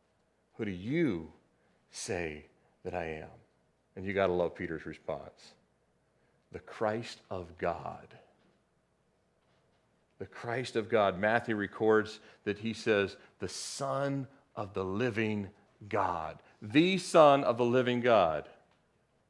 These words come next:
equal to the Father. The word Christ, if you were with us way back in,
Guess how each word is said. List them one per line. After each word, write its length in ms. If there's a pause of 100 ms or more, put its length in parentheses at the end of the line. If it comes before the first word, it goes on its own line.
(500)
equal 400
to 120
the 100
Father. 500 (1700)
The 360 (540)
word 320
Christ, 480
if 180
you 120
were 100
with 180
us 220
way 220
back 340
in, 160